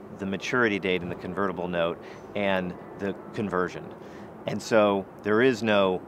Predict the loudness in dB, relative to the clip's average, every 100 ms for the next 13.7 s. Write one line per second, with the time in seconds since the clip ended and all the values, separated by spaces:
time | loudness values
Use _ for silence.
0 | -8 -6 0 0 0 0 2 0 -2 -6
1 | -6 -2 0 0 -4 -12 -16 -8 -2 0
2 | 0 0 0 4 4 4 0 2 2 4
3 | 2 2 0 0 2 2 0 -2 2 4
4 | 4 0 -14 -12 -6 0 4 4 4 2
5 | 2 0 2 2 2 2 2 2 0 0
6 | -4 -6 -8 -10 -6 -6 -4 -4 2 4
7 | 4 2 -4 -2 0 0 2 2 2 0
8 | -2 0 2 4 2 4 2 2 -2 -2
9 | -2 -4 0 0 0 -6 -2 -2 -2 0
10 | 2 2 2 -2 -4 -6 -16 -14 -10 0
11 | 2 4 4 2 0 0 -2 0 -2 0
12 | -2 -2 -2 0 0 -2 -2 0 -2 -2
13 | -6 -4 -2 -2 -4 -6 -6